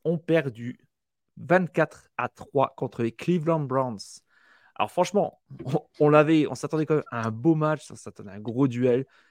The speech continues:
Euh, finalement, duel n'a pas eu lieu. Est-ce que vous avez une explication sur cette déconvenue ?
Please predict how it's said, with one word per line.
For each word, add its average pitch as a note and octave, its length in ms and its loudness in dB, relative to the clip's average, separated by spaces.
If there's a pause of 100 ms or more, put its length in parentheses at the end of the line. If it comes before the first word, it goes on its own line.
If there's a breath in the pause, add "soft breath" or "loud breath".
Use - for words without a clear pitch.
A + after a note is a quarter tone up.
(240)
Euh, A#2+ 160 2
finalement, D3+ 460 0
duel B2 440 0
n'a G#2+ 140 -8
pas B2 140 -2
eu B2+ 80 0
lieu. B2+ 280 -4 (500)
Est-ce A#2 100 -10
que - 80 -10
vous B2+ 120 -4
avez B2 120 -2
une A#2+ 100 -6
explication C#3 720 -10
sur - 420 -12
cette - 1080 -8
déconvenue ? A#2 560 0